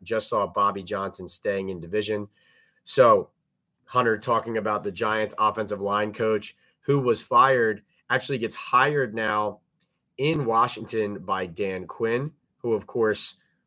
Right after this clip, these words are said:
clearly has some respect for Bobby, going up against him,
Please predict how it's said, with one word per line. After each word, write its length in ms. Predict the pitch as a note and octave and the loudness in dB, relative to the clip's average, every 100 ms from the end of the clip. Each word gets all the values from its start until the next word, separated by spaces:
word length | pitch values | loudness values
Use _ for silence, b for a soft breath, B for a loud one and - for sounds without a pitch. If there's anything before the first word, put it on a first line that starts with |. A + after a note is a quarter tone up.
| _ _ _ - | _ _ _ -6
clearly 340 | D3 E3+ E3 | 2 2 4
has 140 | C3+ | 6
some 160 | C3+ B2+ | 4 4
respect 400 | A2+ - C3 B2 | -2 0 0 0
for 120 | A#2+ | -2
Bobby, 460 | G2+ G#2 G#2 G2+ G2 | 0 2 2 -2 -8
going 380 | F#2+ A2+ A2+ A2 | -4 0 0 0
up 160 | - | -2
against 500 | G2+ F2 A2 A2+ - | -2 -2 0 2 2
him, 320 | A#2 G#2+ G2+ | 2 0 -4